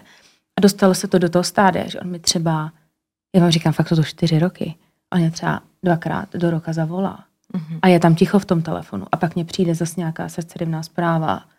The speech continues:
Speaker 2: Mhm.
Speaker 1: A já si úplně říkám, „Kámo, jako, dost?“ Jako, a to jsou přesně tady ty, a je to prostě děsivý.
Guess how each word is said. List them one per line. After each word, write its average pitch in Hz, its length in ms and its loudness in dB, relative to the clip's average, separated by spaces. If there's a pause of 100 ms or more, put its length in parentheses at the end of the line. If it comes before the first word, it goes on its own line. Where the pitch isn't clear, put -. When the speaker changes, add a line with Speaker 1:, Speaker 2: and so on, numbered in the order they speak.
Speaker 2:
Mhm. 165 280 -10 (460)
Speaker 1:
A 190 40 6
já 170 160 6
si 165 140 -4
úplně 175 240 -2
říkám, 165 360 -6 (140)
„Kámo, 160 540 -6
jako, 170 360 -18 (460)
dost?“ 170 440 0 (240)
Jako, 185 300 -6 (340)
a - 80 2
to - 60 0
jsou 208 120 6
přesně 226 380 2
tady 220 200 6
ty, 220 120 4
a 208 80 4
je 208 80 6
to 208 80 4
prostě 214 260 2
děsivý. 214 560 4